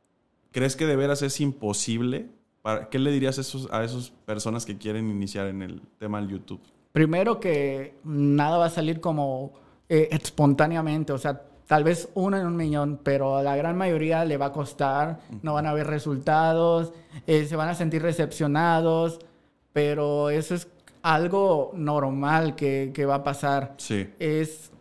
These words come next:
Speaker 2: parte del proceso.
Speaker 1: Ujú.
Speaker 2: Habrá f-, afortunados que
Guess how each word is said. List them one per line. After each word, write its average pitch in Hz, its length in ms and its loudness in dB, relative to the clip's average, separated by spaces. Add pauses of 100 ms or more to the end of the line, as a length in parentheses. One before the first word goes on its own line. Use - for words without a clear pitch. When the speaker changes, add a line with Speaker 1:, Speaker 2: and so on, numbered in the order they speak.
Speaker 2:
parte 165 380 4
del 151 200 2
proceso. 147 800 -2 (100)
Speaker 1:
Ujú. 110 260 -20 (120)
Speaker 2:
Habrá 160 300 4
f-, - 220 -8
afortunados 151 920 0
que 139 340 -4